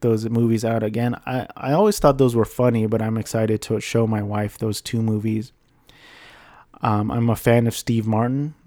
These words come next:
I believe he grew up in Garden Grove, which is where I grew up in California. And also, it's, it'll be good to see Diane Keaton again, although, um, there's no although. There's no although.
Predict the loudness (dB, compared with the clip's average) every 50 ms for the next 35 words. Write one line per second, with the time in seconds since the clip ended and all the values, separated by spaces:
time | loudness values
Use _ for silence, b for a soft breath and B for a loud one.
0 | -20 -16 -12 -10 -6 -2 -2 0 0 0 -2 -4 -6 -6 -2 2 2 4 4 4
1 | 2 -2 -4 -8 -8 -6 -6 -6 -4 -2 -2 0 0 0 0 0 0 2 0 -2
2 | -2 -4 -4 -4 -4 -6 -8 -6 -4 -4 -2 -2 0 -2 -2 -2 0 0 0 0
3 | -2 -4 -10 -12 -16 -16 -10 -8 -6 -6 -6 -6 -4 -4 -2 -2 -2 -4 -8 -12
4 | _ _ _ _ _ _ _ _ _ _ _ _ _ _ _ _ _ _ -20 B
5 | B B B B B B B B B B B B -4 -4 -2 0 0 0 0 0
6 | 2 4 6 6 8 6 6 4 0 -10 -12 -14 _ _ _ _ -6 -2 0 0
7 | 0 0 2 2 2 2 2 0 -4 0 0 0 2 4 4 4 4 2 0 -2
8 | -4 -8 -6 -4 -2 -2 0 0 -2 -2 -2 0 0 0 -2 -4 -6 -10 -14 -10
9 | -6 -4 -2 -2 0 2 2 2 2 0 -4 -6 -12 _ _ _ _ -10 -8 -8
10 | -6 -8 -10 -10 -12 -16 -18 _ _ _ _ _ _ _ _ _ _ -20 -20 -20
11 | -20 -14 _ 2 2 2 4 4 4 4 4 2 2 0 -2 -6 -6 -8 -14 -16
12 | _ _ _ _ _ _ _ _ _ _ _ _ _ _ _ _ _ _ -2 -2
13 | 0 0 0 -2 -2 -2 -6 -8 -8 -10 -10 -12